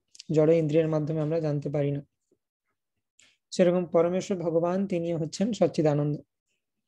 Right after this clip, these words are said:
সুতরাং গড রিয়েলাইজেশন বা সেলফ রিয়েলাইজেশন কোনোটাই জড় ইন্দ্রিয় লব্ধ জ্ঞানের মাধ্যমে সম্ভব নয়। তো সেই জন্য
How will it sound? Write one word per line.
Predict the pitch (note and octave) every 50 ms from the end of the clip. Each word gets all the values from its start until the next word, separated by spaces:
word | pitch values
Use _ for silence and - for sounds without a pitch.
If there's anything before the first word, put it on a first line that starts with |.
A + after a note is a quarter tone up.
| _ _ _ _ _ _ _ _ _ _ _ _ _ _ -
সুতরাং | - E3+ E3+ F3 F3+ F#3 F3
গড | D3+ D#3 D#3+ F#3+ G#3 G3
রিয়েলাইজেশন | G#3+ G#3+ G#3 G#3+ G#3+ G#3 G#3+ G#3 G3 A3+ A#3 B3+ A3+
বা | G#3+ G3+
সেলফ | - - F#3 F#3+ E3+ - -
রিয়েলাইজেশন | F3 E3 D#3+ D#3+ D3+ C#3 D3 C#3+ - - A3 A#3+
কোনোটাই | - F#3+ E3+ E3+ D#3+ E3 F#3 G#3+ D4+ F4 F4 _ _ _ _ _ _ _ _ _ _ _ - -
জড় | D3 D3+ D#3+ E3 E3 F#3+ G#3 G3+
ইন্দ্রিয় | F#3+ F3+ E3 E3+ F3 F3
লব্ধ | F3 E3+ E3 E3 F3+
জ্ঞানের | D#3+ D#3 D3+ D3+ D#3+ D#3+
মাধ্যমে | D#3+ D#3 D3+ C#3+ D#3 D#3+ F#3
সম্ভব | F#3+ - D#3+ C#3+ D3 C#3+ C#3+ C#3+
নয়। | C#3+ D3 C#3+ C#3 C#3+ - _ _ _ _ _ _ _ _ _ _ _ _ _ _ _ _ - - - _ _ _ _ _ _ _ _ _ _ -
তো | F#3+ F#3
সেই | - - G3+ G3+
জন্য | G3+ A#3+ A3+ G#3 F#3+ F#3+ A3+ D#4 E4 -